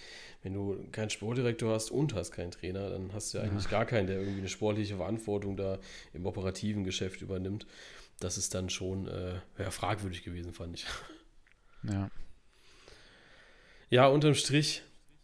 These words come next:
Speaker 1: kann man da, glaub ich, sagen, schwierig nachzuvollziehen sportlich, weil, wie gesagt, ähm, ich glaub, es war erwartbar. Ich glaub, die, die ausschlaggebende Kraft war da, glaub ich, das Menschliche,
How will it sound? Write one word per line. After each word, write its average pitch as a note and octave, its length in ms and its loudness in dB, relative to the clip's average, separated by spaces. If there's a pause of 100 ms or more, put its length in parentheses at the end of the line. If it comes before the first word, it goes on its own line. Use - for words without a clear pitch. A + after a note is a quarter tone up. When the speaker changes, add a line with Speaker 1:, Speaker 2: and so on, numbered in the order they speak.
(200)
Speaker 1:
kann C3 180 0
man C#3+ 140 6
da, C3 120 8
glaub B2+ 200 6
ich, B2 100 4
sagen, A#2+ 540 2 (1400)
schwierig C3+ 540 4
nachzuvollziehen B2+ 840 4
sportlich, C3 640 2
weil, A2 440 2 (440)
wie G#2 120 -6
gesagt, G2+ 560 -2
ähm, G2 360 -6
ich - 100 -8
glaub, G2 200 -6
es - 180 -10
war F#2+ 160 -2
erwartbar. G#2 880 -2
Ich - 80 -10
glaub, - 260 -8 (640)
die, F#2 400 -4
die D#2 140 -6
ausschlaggebende F#2 640 -4
Kraft - 300 -8
war F2+ 60 -2
da, F2 140 -4
glaub F2 160 -8
ich, F2+ 60 -10
das - 200 -10
Menschliche, F2 520 -8